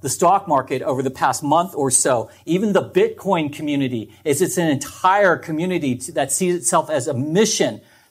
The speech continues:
to take down, um, centralized finance that has been devalued, uh, s-, rapidly over the past few years and replace it with a digital form of, uh, decentralized finance. But there is a sense that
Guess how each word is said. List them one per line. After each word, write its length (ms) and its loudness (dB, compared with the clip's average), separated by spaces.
to 140 -2
take 400 0
down, 460 2
um, 360 2
centralized 720 2
finance 540 0
that 180 0
has 400 -2
been 200 0
devalued, 800 2
uh, 60 0
s-, 280 0
rapidly 640 2
over 140 0
the 60 -4
past 420 0
few 160 2
years 300 2
and 100 0
replace 360 2
it 80 0
with 160 -2
a 40 -4
digital 420 -2
form 460 0
of, 360 0
uh, 240 0
decentralized 720 0
finance. 480 2
But 180 -2
there 120 2
is 80 0
a 60 -4
sense 420 0
that 280 2